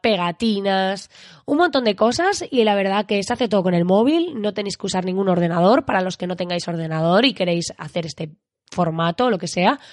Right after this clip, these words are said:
Luego podréis subirlo a YouTube desde vuestra propia aplicación de YouTube si no tenéis ordenador y, eh, o no queréis usar el ordenador por agilizar. Aquí la clave es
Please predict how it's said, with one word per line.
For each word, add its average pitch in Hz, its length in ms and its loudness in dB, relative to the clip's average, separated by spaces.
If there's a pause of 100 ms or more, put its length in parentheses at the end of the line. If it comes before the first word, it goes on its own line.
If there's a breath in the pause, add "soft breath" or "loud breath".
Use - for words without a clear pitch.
(220 loud breath)
Luego 214 200 4
podréis 196 300 2
subirlo 190 360 2
a 180 40 4
YouTube 180 460 2
desde 180 320 2
vuestra 170 260 -2
propia 175 280 -2
aplicación 175 440 -2
de 170 80 2
YouTube 185 320 2 (160)
si - 260 -4
no 185 160 -4
tenéis 175 260 -6
ordenador 185 500 0 (760 soft breath)
y, 330 540 4
eh, 226 440 2
o 185 200 0
no 190 120 0
queréis 180 220 -2
usar 170 240 0
el 165 80 0
ordenador 165 520 0 (100)
por 190 100 -2
agilizar. 180 640 -2
Aquí 202 260 -4
la 359 120 0
clave 302 340 2
es - 140 -8